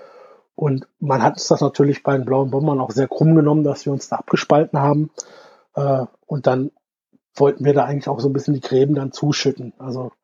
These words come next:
und so ein bisschen die Wogen glätten und, äh, haben dann diese Gruppe nicht fortgeführt. Äh, aber trotzdem, also dann so nach drei Jahren Stadionverbot, ähm, ja.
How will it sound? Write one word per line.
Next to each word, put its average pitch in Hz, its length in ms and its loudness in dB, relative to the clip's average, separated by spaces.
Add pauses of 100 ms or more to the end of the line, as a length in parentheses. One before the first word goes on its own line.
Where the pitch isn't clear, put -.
(680)
und 139 180 -12
so 143 60 -8
ein 131 60 -8
bisschen 143 220 2
die 131 100 2
Wogen 147 240 4
glätten 139 400 2
und, 135 340 -8
äh, 131 320 -2 (760)
haben 143 240 2
dann 139 160 4
diese 135 340 4
Gruppe - 280 -2
nicht 139 160 -2
fortgeführt. - 680 -6 (1120)
Äh, 143 280 0 (160)
aber 147 280 2
trotzdem, 175 500 2
also 151 280 4
dann 147 360 2 (640)
so 151 160 -4
nach 143 180 2
drei 151 220 2
Jahren 165 240 4
Stadionverbot, 165 1000 -2
ähm, 143 480 -2 (1200)
ja. 123 320 -4